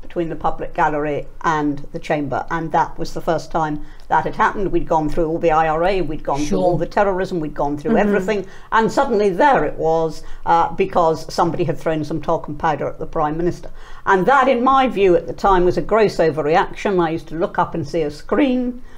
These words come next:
Speaker 1: instead of,
Speaker 2: Yeah.
Speaker 1: and, and it, it
Speaker 3: Mm-hmm.
Speaker 1: is not what I wanted to see.
Speaker 3: W-, do you think that the response, I mean, obviously there's a lot we can talk about in relation to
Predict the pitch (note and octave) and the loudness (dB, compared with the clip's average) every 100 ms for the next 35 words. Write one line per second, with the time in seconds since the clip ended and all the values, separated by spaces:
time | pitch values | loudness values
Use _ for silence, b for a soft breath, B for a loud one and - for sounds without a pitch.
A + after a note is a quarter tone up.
0 | B - F3 F3 F3 E3+ G#3+ A3+ G3+ F3+ | B -4 -2 2 4 4 6 4 4 0
1 | - G#3+ - A3+ B3+ A#3 A3 F#3+ B3+ C4+ | 0 -2 -2 -2 2 4 2 2 2 4
2 | C4+ F#3+ - G3+ G#3 - - G3 F3+ E3+ | 4 2 -2 2 2 0 0 2 2 0
3 | D#3 C3+ D#3+ D3+ - - C4 A#3+ - - | -4 -8 -8 -8 -10 -8 -4 -4 -4 -14
4 | - - - - - - - - C4+ D4 | -16 -16 -16 -16 -16 -14 -8 2 4 6
5 | C#4+ - A3 F3 - F#3 E3 F#3+ G3 F3+ | 4 2 0 0 0 0 0 2 2 4
6 | F3+ - - - G#3 E3+ C3 - - - | 2 2 0 2 2 2 2 2 2 0
7 | - - G#3 G3 F3+ F#3 F#3+ F3+ F#3+ E3+ | -2 0 2 4 2 2 2 4 4 4
8 | F3 F3+ F3 E3+ D#3 D3 C#3+ - E3 E3 | 2 -2 -4 -4 0 0 0 0 -4 0
9 | E3 E3 D#3+ E3+ - | 0 0 0 -4 -6